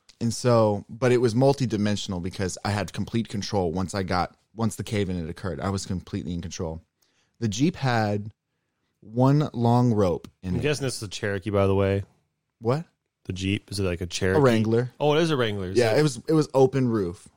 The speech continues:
Speaker 2: Was it a two-door or a four-door? Do you know if it, like, what color it was? I don't know how
Speaker 1: It was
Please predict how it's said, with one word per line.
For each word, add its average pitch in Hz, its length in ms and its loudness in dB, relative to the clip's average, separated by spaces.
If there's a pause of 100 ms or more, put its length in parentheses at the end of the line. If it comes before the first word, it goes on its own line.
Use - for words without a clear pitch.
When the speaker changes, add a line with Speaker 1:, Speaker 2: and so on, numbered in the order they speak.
(240)
Speaker 2:
Was 113 120 -2
it 117 100 8
a 110 60 6
two-door 135 460 2
or 113 120 -2
a 95 60 -6
four-door? 90 540 -4 (1200)
Do 107 80 -4
you 110 40 2
know 110 140 6
if 107 60 4
it, 104 180 4
like, 104 200 -8
what 104 160 -2
color 110 260 2
it 113 40 0
was? 120 240 4
I 117 60 2
don't 107 60 0
know 104 80 2
how 104 100 4
Speaker 1:
It 90 180 -6
was 117 80 -2